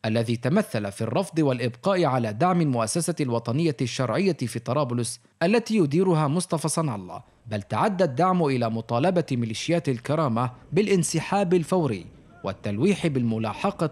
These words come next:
القانونية في حال استمرار إيقاف الموارد النفطية. الاتحاد الأوروبي أصدر بيانه بالخصوص، ونص على رفض أي محاولة لبيع النفط الليبي خارج مؤسساته الشرعية المتمثلة في المؤسسة الوطنية للنفط،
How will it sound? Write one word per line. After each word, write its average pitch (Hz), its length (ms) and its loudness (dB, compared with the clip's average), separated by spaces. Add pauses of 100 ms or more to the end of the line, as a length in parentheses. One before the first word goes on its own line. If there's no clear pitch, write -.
القانونية 127 920 -2 (200)
في 247 160 2
حال 196 240 2
استمرار 151 440 2
إيقاف 135 460 0
الموارد 120 460 0
النفطية. 98 580 -4 (680)
الاتحاد 156 520 2
الأوروبي 175 480 4
أصدر 160 380 2
بيانه 135 560 2
بالخصوص، 170 720 -2 (220)
ونص 165 420 0
على 170 300 2
رفض 165 240 0
أي 160 280 2
محاولة 143 600 2
لبيع 139 500 0
النفط 156 320 0
الليبي 147 520 0
خارج 170 360 0
مؤسساته 127 680 0
الشرعية 120 680 -2 (240)
المتمثلة 208 680 0
في 185 240 0
المؤسسة 143 580 0
الوطنية 139 540 0
للنفط، 120 540 -4